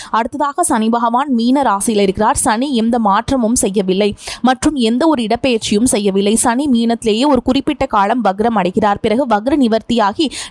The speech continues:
நேர்கதியில பயணம் செய்கிறார். இந்த வருடத்தை பொறுத்தவரைக்கும் குருவுடைய பார்வையிலேயே சனி பகவான் வந்து விடுவார். அது ஒரு விசேஷமாக பார்க்கப்படுகிறது. உச்ச குருவுடைய பார்வையில சனி இருப்பது ஒரு சிறப்பான அமைப்பாகும். எனவே அதையும் நாம் ஒரு சாதகமான விஷயமாக எடுத்துக்கொள்ளலாம். இதுதான் இந்த வருடத்திற்கான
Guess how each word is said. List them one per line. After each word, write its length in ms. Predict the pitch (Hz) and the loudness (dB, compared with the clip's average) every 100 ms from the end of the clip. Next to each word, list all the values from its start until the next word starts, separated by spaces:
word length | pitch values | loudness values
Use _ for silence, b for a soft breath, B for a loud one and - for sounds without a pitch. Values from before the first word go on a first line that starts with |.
| 214 240 | 2 2
நேர்கதியில 560 | 302 302 226 202 226 | 2 0 0 0 0
பயணம் 340 | - 190 190 - | 0 0 0 0
செய்கிறார். 380 | 190 208 226 233 | 0 2 2 0
இந்த 120 | 226 214 | 0 0
வருடத்தை 340 | 214 269 302 | 0 0 -2
பொறுத்தவரைக்கும் 580 | 294 220 - 202 202 285 240 | 0 0 0 -2 -2 0 2
குருவுடைய 360 | 269 294 277 262 | 2 0 -2 0
பார்வையிலேயே 500 | 196 208 220 208 262 | 0 0 0 0 0
சனி 180 | 247 240 262 | 0 0 0
பகவான் 340 | 254 220 240 202 | 0 0 0 -2
வந்து 160 | 196 190 | 0 0
விடுவார். 300 | 190 214 - | 2 0 2
அது 100 | 214 277 | 2 2
ஒரு 100 | 254 | 0
விசேஷமாக 580 | 220 285 285 254 214 226 220 | 0 0 0 0 2 0 0
பார்க்கப்படுகிறது. 680 | 196 208 208 196 208 196 214 B B B | -2 -2 -2 0 0 0 -2 B B B
உச்ச 300 | 294 - 370 | -2 0 0
குருவுடைய 380 | 294 285 269 254 247 | 2 0 0 0 2
பார்வையில 360 | 202 208 226 269 | 2 2 0 2
சனி 220 | 240 220 269 | 0 0 0
இருப்பது 240 | 233 220 269 | 0 2 2
ஒரு 120 | 240 233 | 2 0
சிறப்பான 340 | 214 233 247 262 | 0 0 0 0
அமைப்பாகும். 460 | 202 196 196 240 226 | 0 0 0 0 -2
எனவே 220 | 214 220 262 | 0 0 0
அதையும் 320 | 214 220 285 254 | 2 2 2 2
நாம் 180 | 214 202 | 2 2
ஒரு 100 | 208 | 2
சாதகமான 440 | 226 208 240 233 240 | 0 0 0 2 0
விஷயமாக 440 | 254 - 208 202 240 | 0 0 0 0 0
எடுத்துக்கொள்ளலாம். 640 | 214 - - 196 202 214 - B B - | 0 0 0 0 2 -2 -4 B B -2
இதுதான் 440 | 277 320 302 294 | 0 2 0 0
இந்த 120 | 233 208 | 2 2
வருடத்திற்கான 680 | 202 247 220 - 214 226 | 0 -2 -4 -2 -2 0